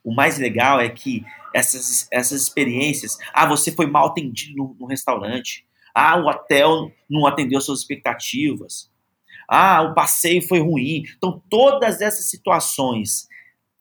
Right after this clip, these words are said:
é, é, que a gente não espera, que, né, que é um, que acontece muito isso, essa expectativa versus realidade,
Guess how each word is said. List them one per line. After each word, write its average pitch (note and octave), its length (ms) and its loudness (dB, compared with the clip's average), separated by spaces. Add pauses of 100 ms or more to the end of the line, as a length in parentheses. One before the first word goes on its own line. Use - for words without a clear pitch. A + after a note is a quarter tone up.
é, G#2+ 1080 0
é, - 60 -14 (360)
que E3+ 100 0
a E3 60 6
gente F3 220 -4
não G3+ 100 -2
espera, E3+ 840 0 (320)
que, D3+ 160 -4
né, D3+ 220 2
que D3+ 100 -4
é D3+ 60 2
um, D3 240 -4 (260)
que C#3+ 300 -2
acontece D3 580 0
muito D3+ 320 -4
isso, F#3+ 300 -6
essa A2+ 480 -4
expectativa F3 1000 -4
versus D3+ 320 -4
realidade, A#2 680 -6